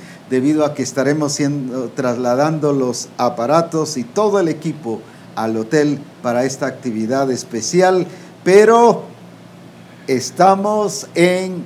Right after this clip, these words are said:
congreso. Alabado sea su nombre. Le esperamos y disfrutaremos saludarle personalmente. Que Dios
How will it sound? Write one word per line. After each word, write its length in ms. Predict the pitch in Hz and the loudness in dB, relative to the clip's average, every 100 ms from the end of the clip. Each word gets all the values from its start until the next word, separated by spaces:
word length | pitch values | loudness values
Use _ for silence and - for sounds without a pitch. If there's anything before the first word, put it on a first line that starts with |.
| - | -4
congreso. 720 | - 165 175 180 165 - 101 85 - - - | 2 2 6 6 6 2 -8 -12 -18 -20 -2
Alabado 680 | - 143 131 131 165 160 151 | 4 4 4 4 6 6 2
sea 480 | 147 156 143 139 - | 2 2 2 0 -4
su 300 | - - 135 | -6 0 0
nombre. 480 | 127 113 98 98 110 - - - - | 0 -2 -6 -10 -12 -16 -20 -20 -8
Le 220 | 135 135 | -2 2
esperamos 840 | 131 - - 127 180 214 214 196 - - - - - | 0 -2 -4 2 2 2 0 0 -4 -14 -20 -14 -2
y 140 | 147 | 0
disfrutaremos 920 | 139 135 - 131 127 123 143 151 147 | 0 -2 -2 -4 0 0 2 2 -2
saludarle 720 | 143 120 117 123 139 135 127 | -2 -2 0 0 0 -2 -4
personalmente. 1040 | - 120 110 123 117 123 113 110 90 80 92 87 - - - - | -4 -6 -4 -6 -4 -2 -2 -6 -8 -16 -18 -18 -20 -20 -10 2
Que 140 | 151 | 4
Dios 580 | 151 175 220 - - | 6 6 6 4 -2